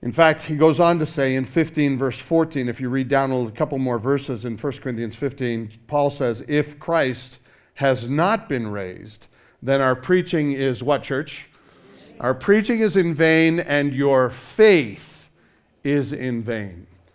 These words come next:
So I ask you, how important is the resurrection to our belief system as followers of Jesus Christ?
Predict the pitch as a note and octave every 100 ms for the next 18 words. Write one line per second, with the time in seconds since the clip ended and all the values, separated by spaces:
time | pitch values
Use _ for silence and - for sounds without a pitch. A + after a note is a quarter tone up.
0 | _ _ _ _ _ _ - E3 G3 A3
1 | - D#3 B2+ F3 G#3+ F#3+ G#3 G#3 F3+ E3
2 | F3 E3 E3 F#3+ - D3 B2+ D#3 D#3 D3
3 | D#3 E3 C#3+ C#3+ D3 F3 - C#3+ - C3+
4 | B2+ B2 - - D3 D#3 C#3+ B2+ B2+ A2+
5 | C3 A2+ - C#3 B2 G2 - -